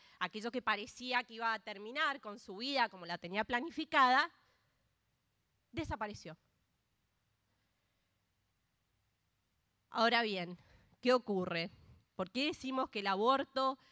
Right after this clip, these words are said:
eh, si experimenta ese alivio, es traumático para todas las líneas terapéuticas? Porque existe lo que se llama el segundo momento del trauma.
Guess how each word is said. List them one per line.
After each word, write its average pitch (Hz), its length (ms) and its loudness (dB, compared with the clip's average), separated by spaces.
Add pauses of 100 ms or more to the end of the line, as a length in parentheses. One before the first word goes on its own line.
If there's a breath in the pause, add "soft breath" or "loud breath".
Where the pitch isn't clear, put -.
(240 soft breath)
eh, - 160 -20 (140)
si - 200 -14
experimenta 170 540 -12
ese 240 160 -8
alivio, 262 560 -2 (200 soft breath)
es - 220 0
traumático 226 720 -4
para 190 220 -6
todas 247 260 -4
las 247 100 -14
líneas 240 320 -10
terapéuticas? 208 960 -6 (1300)
Porque 262 260 -12
existe 349 400 -10
lo 311 120 4
que 254 120 -4
se 320 160 -4
llama 240 500 2 (320)
el 294 140 -4
segundo 359 420 -6
momento 247 400 -4
del 202 160 -4
trauma. 160 420 -4